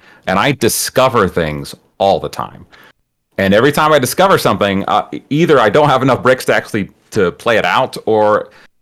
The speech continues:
um, or I'll just not quite know what to do with it, and I'll stick it on a shelf.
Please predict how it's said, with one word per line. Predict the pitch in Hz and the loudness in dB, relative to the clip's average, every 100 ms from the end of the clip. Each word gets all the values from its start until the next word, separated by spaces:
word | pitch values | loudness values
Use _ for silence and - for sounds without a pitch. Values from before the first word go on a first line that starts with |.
| - | -6
um, | 98 90 82 78 _ _ - | -2 -2 -4 -8 _ _ -2
or | 120 | 2
I'll | 123 127 | 4 2
just | 147 143 | 0 0
not | 151 151 | 0 -2
quite | - 151 | -4 -2
know | 139 | 0
what | 131 | -2
to | 113 | -2
do | 120 | -2
with | 113 | 0
it, | |
and | 104 | -2
I'll | 90 | -4
stick | - - | -6 -4
it | 117 | -2
on | 95 | -2
a | |
shelf. | 87 107 160 - - | -4 -4 -4 -8 -20